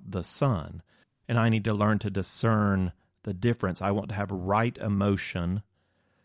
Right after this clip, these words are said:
in my joy of who Jesus is and in the character of Jesus and in the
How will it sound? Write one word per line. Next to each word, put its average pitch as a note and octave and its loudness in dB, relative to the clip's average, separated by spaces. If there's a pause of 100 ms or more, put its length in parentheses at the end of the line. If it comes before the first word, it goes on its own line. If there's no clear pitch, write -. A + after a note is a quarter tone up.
(140)
in A2+ 2
my G2+ 0
joy G#2 4
of F#2 -4
who F#2+ 0
Jesus A2 0
is A2 -2 (480)
and G#2+ 0
in G2+ 4
the G2 2
character A#2 2
of A2 -2
Jesus A2 -2
and G#2 -6
in G2 -2
the F#2+ -4